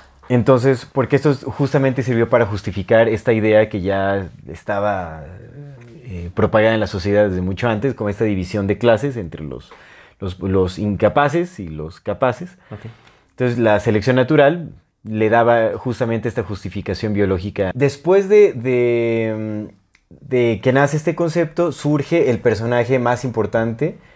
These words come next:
Speaker 1: para este movimiento de la eugenesia, que es Francis Galton.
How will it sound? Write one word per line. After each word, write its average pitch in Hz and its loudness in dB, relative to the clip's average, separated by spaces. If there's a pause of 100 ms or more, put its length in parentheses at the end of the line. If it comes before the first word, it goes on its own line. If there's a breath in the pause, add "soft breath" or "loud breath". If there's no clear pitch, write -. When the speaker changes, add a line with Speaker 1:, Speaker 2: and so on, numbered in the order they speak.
(500 soft breath)
Speaker 1:
para 135 4
este 123 -2
movimiento 107 -2
de 107 2
la 101 -2
eugenesia, 117 -2 (680)
que 120 2
es - -6
Francis 123 -2 (220)
Galton. 92 0